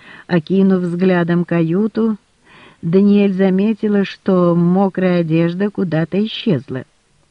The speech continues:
Девушка сползла с койки и осторожно шагнула по направлению к иллюминатору. Случайно взглянув на свои ноги, Даниэль с ужасом обнаружила,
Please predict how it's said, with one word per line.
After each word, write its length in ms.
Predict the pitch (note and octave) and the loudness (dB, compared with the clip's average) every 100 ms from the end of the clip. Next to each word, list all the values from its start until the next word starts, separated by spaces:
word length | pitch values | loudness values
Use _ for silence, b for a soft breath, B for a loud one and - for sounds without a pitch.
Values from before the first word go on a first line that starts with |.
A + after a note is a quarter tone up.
| _ b b b b b b | _ b b b b b b
Девушка 680 | G3+ F3+ F3 D#3+ - E3+ D3+ | 0 2 2 -2 -4 -2 -2
сползла 680 | - - D3+ C#3+ C#3+ C3 | -4 -4 -2 -2 -4 -6
с 120 | C3+ - | -8 -12
койки 640 | - A#3 A#3+ G3+ A#3+ A#3 - b b b b b - | -2 0 0 -2 -2 -4 -6 b b b b b -4
и 80 | E3+ | -2
осторожно 760 | E3+ - F#3+ G3+ C#4 C4 C4+ | -2 0 -2 0 0 0 -2
шагнула 720 | B3 B3 A#3+ G#3 G3 G3+ A#3 A#3+ | -2 -2 -2 0 0 0 0 -2
по 180 | - A#3 | -2 -2
направлению 840 | A3+ G#3 G3 F#3+ F#3+ G#3 G#3 G3+ | -2 -2 -2 0 0 0 0 -2
к 100 | - - | -6 -6
иллюминатору. 1080 | F#3+ F#3 F#3+ F#3+ G#3 F3 A#2 - - - A#2 - _ _ _ _ _ _ _ _ b b | 0 0 0 0 -2 -2 -4 -10 -16 -16 -18 -20 _ _ _ _ _ _ _ _ b b
Случайно 680 | - G3 G3 - A3+ A3+ A3 | -10 -2 0 0 0 0 0
взглянув 600 | G3+ G3 G#3 G#3 G#3+ G3+ | -2 -4 -2 0 -2 -4
на 140 | G3+ G3+ | -4 -6
свои 320 | F#3+ G3 F#3+ | -4 -2 0
ноги, 460 | F#3 F3+ F3+ G#3 - B B B B | 0 -2 -4 -6 -8 B B B B
Даниэль 680 | E3+ F#3+ G3 F#3+ G3 G#3+ F3+ - | -2 0 2 2 2 0 -4 -10
с 200 | - _ - | -20 _ -4
ужасом 760 | A#3+ A#3 G3 F#3 - F#3+ F3+ - | 0 0 -2 -4 -6 -4 -2 -2
обнаружила, 920 | G3 F3+ F#3 F3+ F3 E3 F3 G#3+ A3+ | -2 0 0 0 0 -2 -2 -2 -4